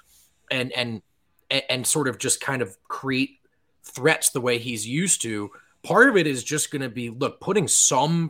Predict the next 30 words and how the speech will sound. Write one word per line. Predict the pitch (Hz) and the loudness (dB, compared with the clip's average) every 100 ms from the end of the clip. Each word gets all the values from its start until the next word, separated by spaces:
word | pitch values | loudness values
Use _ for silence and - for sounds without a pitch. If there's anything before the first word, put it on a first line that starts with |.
| - | -6
pressure | - 123 117 - 107 95 | -2 0 0 -2 -4 -4
on | 104 104 | -8 -8
the | 98 | -10
defense, | 92 98 - 95 - - _ | -10 -12 -12 -16 -18 -20 _
at | 131 123 | -4 -2
least | 156 202 - - | 0 0 0 -2
pretending | 165 - - 135 156 127 113 95 _ _ | -8 -8 -8 -6 -4 -4 -6 -10 _ _
like | 127 127 | -8 -8
you're | 120 | -6
gonna | 127 | -2
score. | 120 - 127 117 | -2 -2 0 0
So | - | 0
that's | 120 120 | -4 -4
something | - 139 143 | -6 -6 -6
they | 131 120 | -4 -2
have | 123 | -2
to | - | -4
consider, | 113 117 107 170 123 107 95 - _ _ _ | -12 -10 -6 -4 -2 -2 -4 -12 _ _ _
because | 135 147 117 | -4 -2 0
without | 139 131 131 - | 0 2 2 0
that | 156 - | -4 -4
sort | - 147 | -8 -6
of | 127 | -6
collapsing | - 139 120 127 - - 117 | -6 -2 4 4 2 -4 -6
threat, | - 120 151 127 - - _ | -12 -4 0 0 -4 -14 _
and | 135 | -4
again, | 143 139 | 0 0
he | 175 | 2
didn't | 233 | 2
have | 160 175 127 | 2 0 -2